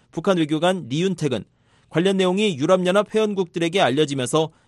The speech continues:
유엔 비엔나 사무국과 불가리아 주재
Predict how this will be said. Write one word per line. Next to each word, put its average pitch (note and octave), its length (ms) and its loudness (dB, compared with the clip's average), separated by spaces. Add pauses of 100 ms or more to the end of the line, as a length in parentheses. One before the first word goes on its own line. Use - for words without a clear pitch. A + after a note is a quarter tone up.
유엔 E3+ 300 0
비엔나 F3+ 400 0
사무국과 E3+ 800 -2
불가리아 C#3 440 0
주재 D#3+ 340 -2